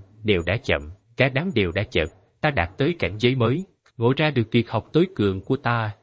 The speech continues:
Ta không cam lòng những tìm hiểu thời gian vô tận của ta biến mất như vậy, nên đem tuyệt học tốt nhất, dùng đồ hình hoa văn kỳ bí để lại. Đây là đỉnh cao nhất của ta, đỉnh cao nhất,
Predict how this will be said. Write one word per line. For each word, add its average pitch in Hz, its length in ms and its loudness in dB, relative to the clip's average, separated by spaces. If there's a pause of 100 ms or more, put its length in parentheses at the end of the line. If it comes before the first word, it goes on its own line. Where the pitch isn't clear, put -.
(280)
Ta 139 140 2
không 151 280 -4
cam 143 220 -2
lòng 101 260 -2
những 143 160 -2
tìm 107 180 0
hiểu 101 280 -2
thời 92 180 -2
gian 120 280 -2
vô 135 280 0
tận 92 200 -2
của 120 120 -6
ta 123 160 -4
biến 160 220 -2
mất 202 180 -2
như 127 120 2
vậy, 82 300 -2 (280)
nên 123 160 2
đem 127 220 0
tuyệt 90 200 0
học 95 240 -4
tốt 160 180 2
nhất, 185 160 2 (340)
dùng 131 180 0
đồ 120 120 4
hình 123 200 0
hoa 131 240 -2
văn 131 180 -2
kỳ 90 200 -2
bí 120 220 -2
để 107 120 2
lại. 82 320 -4 (240)
Đây 143 160 4
là 117 100 -2
đỉnh 95 300 -4
cao 110 160 -2
nhất 151 260 -2
của 107 100 -2
ta, 107 340 -4 (220)
đỉnh 110 240 -2
cao 113 160 0
nhất, 170 220 0